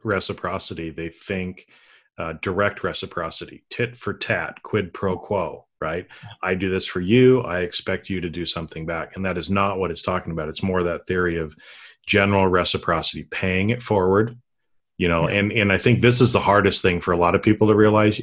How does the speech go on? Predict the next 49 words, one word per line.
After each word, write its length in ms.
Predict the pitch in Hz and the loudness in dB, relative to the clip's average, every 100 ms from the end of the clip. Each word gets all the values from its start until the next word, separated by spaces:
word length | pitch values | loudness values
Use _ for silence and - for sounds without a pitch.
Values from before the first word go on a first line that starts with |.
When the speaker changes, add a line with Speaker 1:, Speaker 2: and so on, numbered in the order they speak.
| - | -2
Speaker 1:
You 240 | 98 95 | 4 4
have 260 | 92 90 82 | 4 0 0
to 80 | 87 | -2
usually 340 | 82 80 82 | -2 -2 -2
be 120 | 78 | -2
the 100 | 78 | -2
one 140 | 80 78 | -2 -4
that 80 | 76 | -6
goes 240 | 69 67 | -6 -8
first. 460 | - 67 - - - _ _ _ _ - | -6 -6 -6 -8 -12 _ _ _ _ -10
Speaker 2:
Yep. 160 | 110 - _ _ | -10 -10 _ _
Speaker 1:
You 200 | - 87 87 | -2 0 2
have 220 | 107 104 | 2 2
to 80 | 131 | 4
do 240 | 117 107 | 8 10
it. 240 | 110 120 - - - _ - | 10 6 2 -12 -20 _ 0
You 280 | 92 101 | 6 6
have 320 | 104 101 98 - | 6 4 0 0
to 80 | |
do 360 | 87 78 98 98 | -2 4 6 8
it 180 | 98 - | 6 4
from 640 | - 98 90 87 87 85 | -4 0 2 2 2 0
the 80 | 78 | 0
right 240 | 82 80 76 | 0 0 -2
place 680 | - 104 117 131 - - - _ | 2 6 6 4 2 0 -4 _
and 340 | 101 87 87 85 | -2 0 0 2
without 440 | 87 - 87 92 | 2 2 2 4
attachment 640 | 110 - 101 98 - 101 104 - | 2 2 2 2 2 0 0 -2
or 60 | |
without 380 | 87 82 87 87 | 0 0 0 2
expectation 880 | 98 - - 98 - 92 85 - 87 | 0 -2 -2 -2 0 0 0 -2 -2
of 100 | 78 | -2
anything 400 | 80 90 101 98 | -4 -2 -2 -2
coming 320 | 95 92 92 | 0 0 2
back 280 | 90 98 - | 2 0 -2
to 100 | - | -4
you. 300 | 76 69 67 _ _ - - _ _ | -4 -6 -10 _ _ -20 -20 _ _
And 180 | 87 90 | 0 2
when 160 | 90 90 | 4 4
you 120 | 87 | 2
do 340 | 80 107 123 123 | 4 6 8 8
that, 440 | 90 78 73 78 - _ _ | 6 4 0 -4 -8 _ _
then 120 | 92 90 | 0 2
you're 120 | 87 | 2
really 260 | 95 92 | 4 4
kind 220 | 87 92 85 | 2 0 -2
of 80 | |
following 560 | - 87 87 82 80 78 | 0 2 2 2 0 -2
that 240 | 76 76 | -4 -4